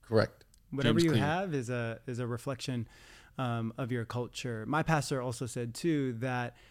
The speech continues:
Speaker 2: the minute you start reminiscing or the minute you start having a rhythm of nostalgia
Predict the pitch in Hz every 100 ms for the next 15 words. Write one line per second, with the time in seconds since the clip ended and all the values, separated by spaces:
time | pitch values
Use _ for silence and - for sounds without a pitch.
0 | _ - 139 139 160 214 226 - - 143
1 | 139 165 165 - 156 139 131 - 131 139
2 | 131 123 127 120 156 165 175 - 135 127
3 | 127 139 170 196 - - - - - 135
4 | 151 160 - 160 143 139 127 117 131 139
5 | 127 113 127 139 135 117 113 - 127 127
6 | 147 170 202 220